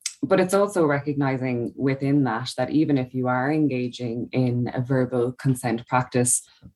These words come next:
there's still kind of nuance and distinction between consent and willingness. And that's really something that we are, you know, not afraid to delve into and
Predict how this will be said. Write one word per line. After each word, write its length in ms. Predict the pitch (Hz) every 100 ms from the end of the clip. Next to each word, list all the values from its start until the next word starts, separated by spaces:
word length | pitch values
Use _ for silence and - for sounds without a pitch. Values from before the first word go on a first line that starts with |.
| _ - -
there's 260 | 165 165 156
still 240 | - 180
kind 220 | 185 185 160
of 100 | 131
nuance 420 | 143 139 135 135
and 140 | 135
distinction 540 | 131 - 135 - 143 131
between 380 | 139 143 127
consent 680 | 131 143 127 131 123 123 - -
and 500 | 131 131 123 123 - - _ _ -
willingness. 760 | 135 143 151 170 277 - - - _ -
And 120 | 147 147
that's 240 | 147 -
really 180 | 143 135
something 400 | 127 131 131 127
that 260 | 113 -
we 220 | 139 131 117
are, 280 | 120 120 -
you 120 | 156
know, 100 | 139
not 220 | 139 147
afraid 300 | 143 135 131
to 80 | -
delve 280 | 127 123 135
into 500 | 143 143 127 120 107
and 300 | 117 123